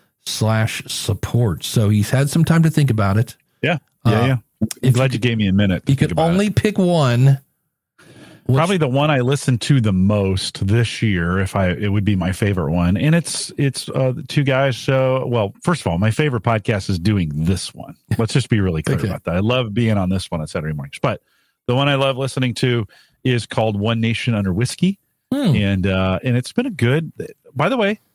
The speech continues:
Speaker 2: they do every week, they do an interview. It's two hours. It's a two, they spend,
Speaker 1: Wow.
Speaker 2: they spend thirty minutes chatting. Then they do an hour-long interview, and then they do thirty minutes.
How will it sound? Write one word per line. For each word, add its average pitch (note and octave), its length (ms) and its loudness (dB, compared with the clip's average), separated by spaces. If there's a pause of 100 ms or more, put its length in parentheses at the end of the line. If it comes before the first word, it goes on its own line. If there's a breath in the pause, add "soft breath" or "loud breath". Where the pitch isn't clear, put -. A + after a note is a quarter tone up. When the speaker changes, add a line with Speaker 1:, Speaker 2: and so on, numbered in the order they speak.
(300)
Speaker 2:
they D3+ 240 0
do D3+ 500 0
every D3 340 0
week, D3+ 500 -2 (140)
they C3 100 2
do C3+ 200 0
an C3+ 100 2
interview. C#3+ 460 0 (100)
It's - 100 -14
two F#3 200 0
hours. G3 440 -4 (500)
It's - 200 -4
a G#2+ 80 -2 (140)
two, D#3+ 280 -2
they C3 200 -2
spend, - 260 -4
Speaker 1:
Wow. D3 280 2
Speaker 2:
they G#2+ 40 0
spend F2 140 -4
thirty C3+ 400 -2
minutes D3 280 -2
chatting. C3 400 -2 (640)
Then G#2+ 100 0
they A2+ 100 2
do A2 140 0
an G#2 80 0
hour-long B2 600 0
interview, B2 520 -2
and G#2 100 -2
then G#2+ 100 0
they G2 180 -2
do F#2+ 120 -4
thirty G2+ 380 -2
minutes. G#2 400 -2